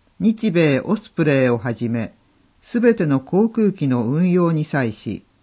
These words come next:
安全対策を徹底すること。四、基地周辺対策経費を確保すること。五、基地周辺地域の生活環境の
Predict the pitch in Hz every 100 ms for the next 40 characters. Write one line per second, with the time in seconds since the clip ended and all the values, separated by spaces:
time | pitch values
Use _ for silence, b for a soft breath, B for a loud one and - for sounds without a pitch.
0 | _ _ - 120 196 220 220 202 202 196
1 | 190 135 - 117 110 131 120 - 170 165
2 | - 135 123 110 - 95 - _ _ _
3 | _ _ _ _ _ _ - _ _ 143
4 | 156 139 104 - _ _ _ _ _ _
5 | _ _ - - 202 180 - 180 202 202
6 | 190 180 170 190 202 202 196 208 190 185
7 | 123 113 107 190 196 - 117 - 107 104
8 | 101 - - _ _ _ _ _ _ _
9 | _ _ _ _ _ - 147 135 - _
10 | _ _ _ _ _ - - 214 208 196
11 | 214 220 214 202 208 202 185 131 123 123
12 | 170 202 208 202 196 196 185 180 127 117
13 | 117